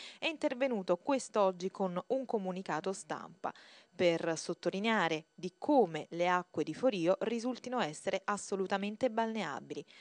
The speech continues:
secondo anche le ultime analisi che sono state proprio effettuate dall'arpac, relative al periodo tra il sei e il nove luglio e i cui risultati sarebbero giunti in comune a Forio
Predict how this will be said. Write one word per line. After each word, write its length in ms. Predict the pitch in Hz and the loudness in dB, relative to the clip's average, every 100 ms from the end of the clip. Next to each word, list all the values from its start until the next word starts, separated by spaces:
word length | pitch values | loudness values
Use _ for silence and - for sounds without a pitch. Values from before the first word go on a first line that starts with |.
| - | -20
secondo 640 | - 165 - 208 214 190 170 | -6 -4 0 0 2 2 2
anche 400 | 196 202 202 175 | 2 0 -2 -4
le 80 | 170 | -2
ultime 380 | 180 - 190 269 | -4 -6 -4 -2
analisi 500 | 208 147 156 160 185 | -2 -4 -4 -2 -2
che 140 | 180 | -2
sono 180 | 208 180 | -4 -6
state 340 | - 196 165 | -2 -2 -2
proprio 440 | - 208 190 165 156 | 0 2 2 2 2
effettuate 760 | 151 196 - 247 143 147 208 - | 0 -4 2 2 2 -2 -4 -2
dall'arpac, 960 | 226 240 190 - - - - - - 151 - - - | 0 0 0 -6 -8 -8 -8 -6 -8 -8 -10 -18 -6
relative 800 | 170 170 170 202 254 262 262 254 | 0 2 2 0 -2 2 2 2
al 260 | 185 165 | 0 -2
periodo 420 | - 226 254 196 175 | -2 0 2 2 0
tra 160 | 165 | -2
il 180 | 156 151 | -4 -6
sei 380 | - 240 269 294 | 0 2 4 2
e 140 | 226 | -2
il 80 | 220 | -2
nove 260 | 214 214 208 | 0 0 0
luglio 400 | 139 139 139 - | -2 -2 -2 -2
e 80 | |
i 80 | 170 | -2
cui 140 | - 185 | -2 -2
risultati 600 | 165 240 - 196 233 240 | 0 -2 2 2 2 -2
sarebbero 460 | 190 180 170 170 | -4 -4 -4 -4
giunti 340 | 165 196 170 160 | -4 -8 -8 -12
in 140 | 151 | -8
comune 480 | - 202 214 180 156 | -4 0 0 0 -2
a 60 | 160 | -2
Forio 440 | - 262 160 | 2 2 4